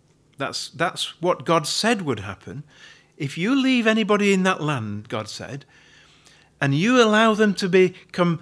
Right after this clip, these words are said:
sort of one with you, you will draw, they will, you will absorb what they've got." In other words, their idolatry. Just turn with me to Judges two, verse eleven.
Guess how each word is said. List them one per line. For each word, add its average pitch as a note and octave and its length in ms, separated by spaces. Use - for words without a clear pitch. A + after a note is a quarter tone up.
sort E3+ 180
of C#3 160
one D3+ 280
with D3+ 280
you, G#2+ 160
you F#3 340
will A3 300
draw, E3+ 560
they F3 180
will, A3 300
you F#3 180
will G#3+ 120
absorb D3 640
what C#3 180
they've C#3+ 460
got." - 420
In C#3 140
other C#3+ 100
words, C3+ 120
their D3 180
idolatry. C3+ 600
Just - 300
turn F3+ 280
with C#3+ 140
me C3 140
to C3+ 140
Judges D#3 640
two, A#2 460
verse C3+ 600
eleven. A#2 560